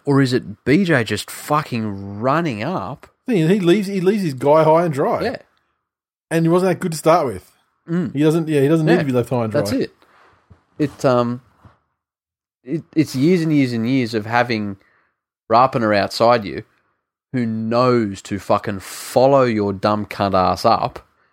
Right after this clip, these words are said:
Speaker 1: and is fast enough in most occasions to turn and cover.
Speaker 2: Yes.
Speaker 1: You know, if there's a fucking cutout thrown. So what you, what you're asking there is for Noffa to actually make good defensive positions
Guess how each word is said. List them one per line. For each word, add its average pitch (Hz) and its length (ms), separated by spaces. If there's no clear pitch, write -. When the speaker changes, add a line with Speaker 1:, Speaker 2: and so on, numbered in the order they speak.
Speaker 1:
and 113 140
is 107 140
fast - 680
enough 104 280
in 98 160
most 120 680
occasions 107 880
to 117 120
turn 113 460
and 92 200
cover. 95 420
Speaker 2:
Yes. - 460
Speaker 1:
You 110 120
know, 82 60
if - 240
there's 104 220
a 92 60
fucking 98 300
cutout 95 360
thrown. 80 320
So 107 100
what 117 120
you, 101 280
what 120 200
you're 110 140
asking 95 400
there 101 260
is 87 80
for - 160
Noffa 101 360
to 92 100
actually 90 300
make 87 240
good 90 180
defensive 90 580
positions 92 560